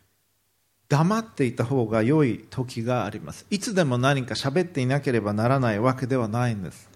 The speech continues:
イエス様ご自身、黙られることがありました。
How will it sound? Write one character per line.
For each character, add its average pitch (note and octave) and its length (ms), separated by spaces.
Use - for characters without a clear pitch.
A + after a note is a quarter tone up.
イ E3 80
エ A3+ 80
ス - 120
様 D#3+ 200
ご C3 120
自 D3+ 160
身、 B2+ 400
黙 C3+ 320
ら D3+ 120
れ D#3 120
る C3 80
こ A2+ 120
と A2 120
が F2+ 120
あ E2 40
り - 100
ま E2+ 140
し - 100
た。 - 120